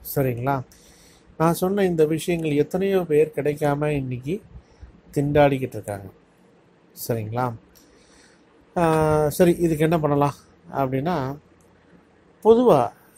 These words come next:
ஆ, எப்படி புண்ணிய சக்தியை நாம் பெறுவது அப்படிங்கிறப்ப, ஆ, ஆன்மீகத்துல என்ன சொல்லியிருக்காங்க அப்படின்னா, ஆ, மூன்று வேளையும்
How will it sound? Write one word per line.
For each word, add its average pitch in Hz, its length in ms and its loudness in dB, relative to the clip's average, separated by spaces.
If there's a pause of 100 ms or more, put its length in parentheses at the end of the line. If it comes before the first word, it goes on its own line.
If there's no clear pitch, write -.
ஆ, 135 1040 0 (320)
எப்படி 196 360 4
புண்ணிய 190 360 2
சக்தியை 156 500 -2
நாம் 135 360 0
பெறுவது 143 680 4 (140)
அப்படிங்கிறப்ப, 131 880 -4 (920)
ஆ, 147 480 2
ஆன்மீகத்துல 151 380 2
என்ன 135 200 0 (100)
சொல்லியிருக்காங்க 131 580 -2
அப்படின்னா, 127 380 -6 (540)
ஆ, 127 580 -2
மூன்று 190 460 4
வேளையும் 147 560 2